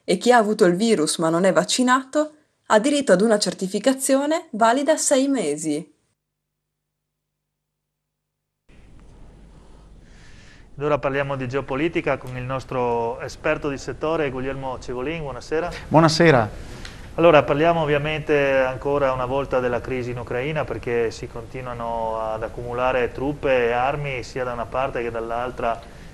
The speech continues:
Speaker 2: del confine, no? Sia dalla parte russa che da quella ucraina, dove pare che adesso arrivino anche forze, eh, tedesche addirittura.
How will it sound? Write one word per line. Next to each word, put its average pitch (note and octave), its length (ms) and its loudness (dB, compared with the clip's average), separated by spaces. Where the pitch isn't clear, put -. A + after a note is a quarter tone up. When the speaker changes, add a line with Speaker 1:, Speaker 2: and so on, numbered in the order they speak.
Speaker 2:
del B2 140 -8
confine, A2+ 540 -10
no? A#2+ 180 -8
Sia A#2+ 200 -8
dalla A2+ 180 -2
parte A#2+ 340 -6
russa B2+ 720 -2
che B2 420 -6
da A2+ 320 -8
quella A#2+ 240 -6
ucraina, A#2+ 520 -6
dove A2+ 540 -4
pare C3 260 0
che B2 120 -4
adesso A#2+ 420 -2
arrivino A#2+ 420 -4
anche A#2 640 -2
forze, B2 920 -2
eh, G#2 80 -6
tedesche C3 500 -2
addirittura. A2+ 580 -6